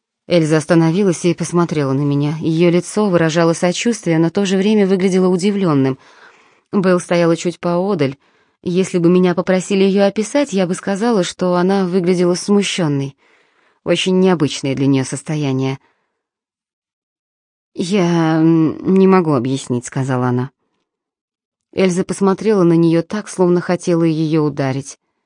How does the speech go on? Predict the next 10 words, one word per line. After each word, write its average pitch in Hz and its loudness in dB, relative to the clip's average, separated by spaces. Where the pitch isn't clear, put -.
«А 240 2
почему 294 2
бы 240 2
тебе 180 -2
просто 214 -2
не 170 4
свалить?» 165 -2
Что 156 -2
Белла 170 0
сделала. 156 -2